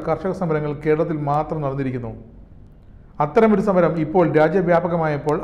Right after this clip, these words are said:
അന്ന് ബ്രിട്ടീഷുകാർ ചെയ്തതുപോലെ അതിലും കൂടുതലായി ശത്രുരാജ്യത്തിൻ്റെ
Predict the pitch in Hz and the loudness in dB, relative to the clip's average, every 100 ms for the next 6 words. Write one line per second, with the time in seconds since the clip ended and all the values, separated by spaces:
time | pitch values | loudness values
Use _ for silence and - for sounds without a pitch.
0 | 147 160 147 147 151 196 175 170 156 151 | -2 -2 -2 -4 -4 0 2 2 0 -2
1 | 139 131 123 113 - - - - 139 170 | -2 -2 -4 -6 -14 -20 -10 -4 0 0
2 | 180 180 156 156 151 120 - - - - | -2 -2 -2 0 0 0 -6 -16 -20 -18
3 | - 185 180 233 202 190 180 | -2 -2 4 4 4 2 2